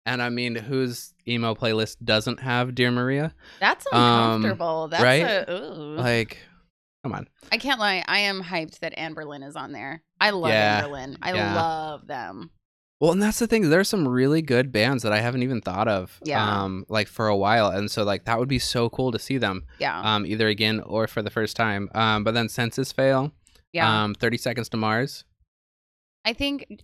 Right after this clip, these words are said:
Speaker 2: to be fair, I think Jared Leto is, like, he's living his own best cult
Speaker 1: See,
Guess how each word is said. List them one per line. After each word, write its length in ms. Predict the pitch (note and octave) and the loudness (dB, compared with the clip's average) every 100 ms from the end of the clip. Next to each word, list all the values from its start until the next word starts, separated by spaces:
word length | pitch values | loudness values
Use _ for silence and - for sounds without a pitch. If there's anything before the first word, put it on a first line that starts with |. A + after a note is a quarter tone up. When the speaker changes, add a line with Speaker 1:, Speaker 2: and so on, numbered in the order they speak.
| - - | -20 -12
Speaker 2:
to 120 | A3 | -6
be 120 | A3 | -4
fair, 260 | G3+ F3+ F3 | -2 0 0
I 100 | F3 | 0
think 200 | F3+ F#3 | -4 -4
Jared 240 | F3+ F3 | -4 -2
Leto 320 | E3 D#3+ E3+ F3+ | -2 -2 0 0
is, 320 | - E3+ D#3+ | -2 -4 -2
like, 260 | E3 D#3+ | -4 -4
he's 220 | - F#3+ F#3 | -8 -10 -6
living 220 | E3+ F3 | -6 -6
his 160 | E3 E3 | -8 -6
own 260 | D#3+ E3 | -6 -8
best 340 | E3 D#3+ D#3 - | -6 -4 -4 -6
cult 240 | D#3+ | -6
Speaker 1:
See, 60 | D#3 | -2